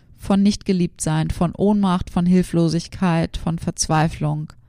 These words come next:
von Schmerz? Das kann aus deiner direkten Geschichte sein, dass da etwas noch hängt. Es kann durchaus aber auch systemisch bei dir sein. Also auch das lohnt sich anzuschauen, zu schauen, was ist systemisch bei dir noch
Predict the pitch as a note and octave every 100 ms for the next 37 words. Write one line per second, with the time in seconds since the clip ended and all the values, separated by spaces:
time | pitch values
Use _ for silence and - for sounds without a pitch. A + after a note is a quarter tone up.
0 | _ - - - E3 - E3 C#3+ - -
1 | - - - - - - - - - E3
2 | - G#3 F3+ F#3 - D#3 D#3 D3+ - _
3 | _ _ _ _ F3 E3+ - A#3 G#3 A3
4 | A#3 - G#3+ G#3 G3+ G#3 G#3+ A#3 - -
5 | - - - G3 - F#3 - - F#3 -
6 | F3+ G3+ F3 F3 - - - - - -
7 | - F#3 F3+ - - F3+ E3+ - E3+ -
8 | E3 - - A3 A#3 - - - - -
9 | - - D3+ D3+ C3 F#3 G#3 - F3+ F#3
10 | - E3 - F#3+ G#3 F#3+ - D#3 D#3 D#3
11 | E3 - F3 F#3 - - - - E3 F3
12 | F3+ - E3 - G#3 G#3+ - F3+ E3 F3
13 | E3+ D#3+ D#3+